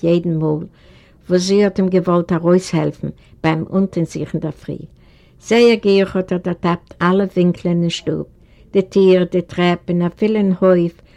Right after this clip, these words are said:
und fern Teuer herausgehen hat er allein ausgelernt sich.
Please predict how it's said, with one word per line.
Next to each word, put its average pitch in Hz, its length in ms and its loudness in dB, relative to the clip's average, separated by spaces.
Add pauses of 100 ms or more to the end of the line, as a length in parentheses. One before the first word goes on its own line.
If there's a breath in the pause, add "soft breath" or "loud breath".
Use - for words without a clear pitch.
(180 soft breath)
und 175 160 -2
fern 180 360 0
Teuer 180 300 2
herausgehen 165 760 -4
hat 165 180 -4
er 156 80 -6
allein 156 500 -4
ausgelernt 151 680 -4
sich. - 160 -16